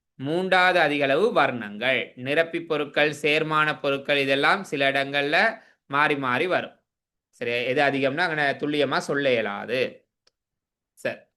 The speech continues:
இப்ப கவனிங்க. இந்த பிணைப்பு பதார்த்தங்கள் அல்லது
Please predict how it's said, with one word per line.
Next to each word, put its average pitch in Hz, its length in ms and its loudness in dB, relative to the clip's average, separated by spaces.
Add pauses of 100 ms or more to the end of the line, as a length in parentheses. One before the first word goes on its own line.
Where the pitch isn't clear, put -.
(520)
இப்ப 202 200 -4
கவனிங்க. 143 340 0 (1900)
இந்த 190 160 4 (320)
பிணைப்பு 277 420 2 (120)
பதார்த்தங்கள் 120 800 2 (540)
அல்லது 180 340 2